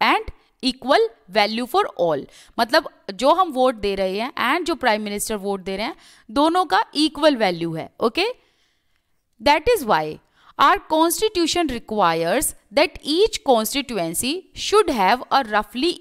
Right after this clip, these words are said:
equal population living within।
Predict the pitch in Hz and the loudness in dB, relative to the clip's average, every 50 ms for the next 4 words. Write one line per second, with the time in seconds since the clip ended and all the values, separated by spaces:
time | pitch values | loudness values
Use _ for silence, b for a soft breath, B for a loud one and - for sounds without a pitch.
0 | _ - - 285 302 294 - - 349 403 415 - - 262 233 - - 220 208 180 | _ -6 -2 -2 -2 -2 -2 0 2 2 2 2 2 -2 -2 -2 -2 -6 -4 -4
1 | 175 170 - - 262 285 339 - - - 185 185 190 202 220 214 208 285 359 415 | -4 -4 -4 -4 -4 -4 -4 -6 -12 -14 -12 -8 -6 -6 -4 -2 0 -2 -2 -2
2 | 339 b b b b b - 175 196 190 156 160 156 143 156 | -4 b b b b b -8 -4 -4 -4 -4 -6 -10 -10 -10